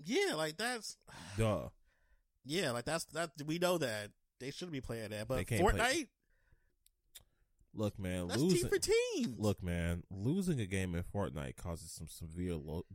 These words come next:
Speaker 2: psychological damage.
Speaker 1: <laughs>
Speaker 2: Plus, they keep playing it. That's some psychological damage in itself.
Speaker 1: Wow, that's rude.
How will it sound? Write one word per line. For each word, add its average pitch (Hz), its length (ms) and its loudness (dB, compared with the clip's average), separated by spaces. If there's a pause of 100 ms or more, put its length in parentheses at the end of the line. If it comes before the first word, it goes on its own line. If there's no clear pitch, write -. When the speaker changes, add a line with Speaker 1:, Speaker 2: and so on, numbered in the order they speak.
Speaker 2:
psychological 87 840 -4
damage. 64 540 -6 (600)
Speaker 1:
<laughs> 143 520 4 (2000)
Speaker 2:
Plus, 151 340 4
they 131 140 4
keep 220 320 2
playing 135 380 6
it. 76 140 -2
That's 208 220 0
some 101 240 -4 (160)
psychological 135 720 -2
damage 139 360 0
in 123 80 0
itself. 131 540 -4 (880)
Speaker 1:
Wow, 85 480 -6 (280)
that's 123 220 -2
rude. 90 360 -8